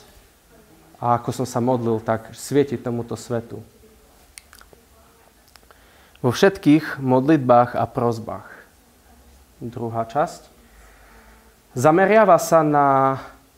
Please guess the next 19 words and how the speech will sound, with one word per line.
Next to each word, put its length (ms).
rozmanitosť 1040
a 80
rôznorodosť 1120
modlitby, 580
alebo 640
toho, 480
za 240
čo 80
sa 400
modlí. 320
Ono 80
je 140
to 100
v 60
angličtine 420
asi 160
trošku 460
inak. 400
Eh, 480